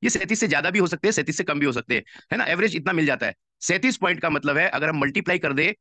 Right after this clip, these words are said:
एक पॉइंट की जो वैल्यू होती है वो होती है पॉइंट टू सेवन रुपीज। तो उसको अगर मल्टीप्लाई कर दे सेवन, अ,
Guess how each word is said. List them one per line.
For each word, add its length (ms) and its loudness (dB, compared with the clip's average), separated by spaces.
एक 180 2
पॉइंट 200 0
की 80 -2
जो 100 4
वैल्यू 200 4
होती 140 2
है 40 4
वो 120 0
होती 200 2
है 140 2
पॉइंट 300 2
टू 140 4
सेवन 260 0
रुपीज। 360 0
तो 120 6
उसको 180 2
अगर 120 2
मल्टीप्लाई 360 0
कर 140 0
दे 140 0
सेवन, 240 0
अ, 40 -6